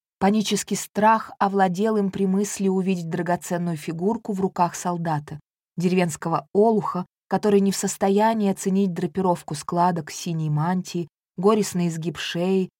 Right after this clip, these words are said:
трогательное простодушие обращённого к небу лика под средневековым капюшоном. А какой набожный трепет испытывал он, касаясь раскрашенной деревяшки!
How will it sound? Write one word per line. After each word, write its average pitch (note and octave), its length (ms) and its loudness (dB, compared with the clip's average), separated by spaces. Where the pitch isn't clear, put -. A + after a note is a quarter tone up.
трогательное G3 680 2
простодушие F#3+ 840 -2
обращённого E3 760 -4
к D3+ 120 -16
небу D#3 300 -2
лика F#3 460 -2
под - 160 -4
средневековым E3 800 -4
капюшоном. D3 760 -8
А F3+ 100 -2
какой B3+ 460 0
набожный G3+ 720 0
трепет G3+ 540 -2
испытывал F3 640 -2
он, G#3+ 220 0
касаясь G3+ 640 0
раскрашенной F#3 760 -2
деревяшки! E3+ 720 -6